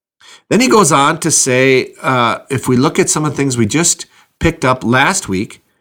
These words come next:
we, we would say, uh, that the Holy Spirit now is the one, the age of the Spirit, that's the thing that really controls us. And Romans eight nine says, "You, however, control not by the sinful nature,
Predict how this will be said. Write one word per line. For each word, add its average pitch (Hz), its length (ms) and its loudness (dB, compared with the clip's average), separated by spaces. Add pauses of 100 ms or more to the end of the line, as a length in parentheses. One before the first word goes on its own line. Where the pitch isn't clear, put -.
(400)
we, 131 420 4
we 127 200 2
would 123 180 2
say, 113 600 0 (100)
uh, 117 360 -2 (280)
that 120 380 -4 (300)
the 120 140 0
Holy 180 260 4
Spirit 160 440 2
now 107 220 0
is 101 120 -4
the 107 100 0
one, 98 360 -2
the 92 200 -8
age 175 220 4
of 170 80 2
the 175 60 0
Spirit, - 540 0
that's 123 300 -2
the 165 120 -4
thing 104 500 -4 (440)
that 123 160 0
really 101 600 -2 (500)
controls 165 480 0
us. - 180 -8 (120)
And 104 260 -8
Romans 120 360 0
eight 151 200 2
nine 135 360 0
says, 104 440 -2 (300)
"You, 143 240 4
however, 151 460 2
control 117 520 0
not 127 580 -2
by 117 160 0
the 101 100 -4
sinful 104 420 -4
nature, 98 440 -6